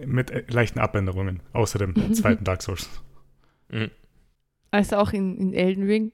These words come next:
Speaker 1: Mhm.
Speaker 2: also an Dark Souls, an Dark Souls eins kann ich mich nicht
Speaker 1: Mhm.
Speaker 2: erinnern, wie das genau war. Ich glaub, da war ich vor allem verwundert vom Intro, aber bei Elden Ring letztens habe ich es echt cool gefunden.
Speaker 1: <laughs> Es ist ein gutes Intro.
Speaker 3: Aber das, das Dark Souls Intro ist eins von denen, die noch am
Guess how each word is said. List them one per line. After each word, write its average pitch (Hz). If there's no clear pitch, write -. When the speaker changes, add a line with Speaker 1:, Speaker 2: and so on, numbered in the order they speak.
Speaker 1:
Mhm. 113
Speaker 2:
also 202
an 196
Dark 196
Souls, -
an 208
Dark -
Souls 220
eins 202
kann 208
ich 196
mich 190
nicht 190
Speaker 1:
Mhm. -
Speaker 2:
erinnern, 190
wie 214
das 202
genau 190
war. 214
Ich -
glaub, -
da 208
war 202
ich 196
vor 208
allem 196
verwundert 202
vom 208
Intro, 220
aber 196
bei 196
Elden 190
Ring 214
letztens 214
habe 185
ich 185
es -
echt -
cool 190
gefunden. -
Speaker 1:
<laughs> -
Es 113
ist 139
ein 247
gutes 165
Intro. 143
Speaker 3:
Aber 123
das, 127
das 113
Dark 123
Souls 196
Intro 185
ist -
eins 123
von 165
denen, 139
die 139
noch 131
am 117